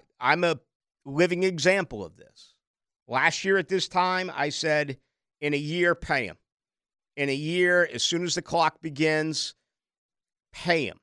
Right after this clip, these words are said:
Rip up year four, rip up year five, and give him the max."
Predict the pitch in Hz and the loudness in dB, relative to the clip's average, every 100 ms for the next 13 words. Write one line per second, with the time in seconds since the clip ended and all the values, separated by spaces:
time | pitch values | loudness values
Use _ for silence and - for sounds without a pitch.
0 | _ 113 147 151 180 175 175 170 170 175 | _ 2 2 2 -2 -2 -2 -2 -2 -4
1 | 170 165 151 131 - 170 175 165 175 - | 0 0 0 -4 -2 -4 -2 -2 -2 0
2 | 156 151 151 151 139 _ - 110 101 92 | 2 4 2 0 -4 _ -12 -10 -10 -2
3 | 151 165 160 165 160 156 147 _ - 135 | 0 2 2 2 0 -4 -10 _ -8 -4
4 | 139 139 120 85 _ - - - _ | -4 -2 -4 -4 _ -16 -16 -16 _